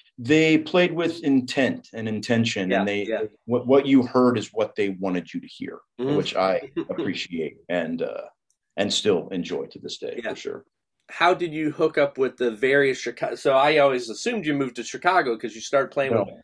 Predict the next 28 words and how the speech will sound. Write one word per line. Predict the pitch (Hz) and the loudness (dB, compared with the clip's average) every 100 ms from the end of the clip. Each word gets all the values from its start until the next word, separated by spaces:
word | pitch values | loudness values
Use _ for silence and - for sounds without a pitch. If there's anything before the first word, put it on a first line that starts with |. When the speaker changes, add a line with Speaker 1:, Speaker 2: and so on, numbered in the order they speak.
| _ _ - | _ _ 0
Speaker 2:
all | 143 | 0
these | 135 | 2
Chicago | - 120 160 165 139 | -2 -2 0 2 0
guys. | 110 101 101 - | -2 -4 -6 -4
How, | 147 151 143 _ _ _ | 0 0 -2 _ _ _
how | 165 160 | 2 4
did | 156 | 2
that | 147 - | 0 2
connection | 151 139 - 131 | 0 -2 -2 -2
happen? | 135 127 | -2 0
I | 113 120 | -2 -2
mean, | 123 | -2
it's | 143 | 0
not | 135 - - | 0 -2 0
far | 120 | 2
away, | 113 170 156 139 | 4 4 4 4
and | 120 | 0
I'm | |
sure | 110 139 127 | -4 -2 0
you're | 120 113 - _ _ _ _ | 0 -2 -4 _ _ _ _
crisscrossing | - 151 - 131 123 101 | 0 2 4 2 0 -6
paths | 135 123 - | -4 -4 -4
and | 120 | -8
stuff | 113 117 113 | -4 -4 -2
when | 113 | -4
you're | 107 | -6
playing | 131 107 | -4 -4
shows. | 101 151 127 113 104 | -2 0 2 0 -2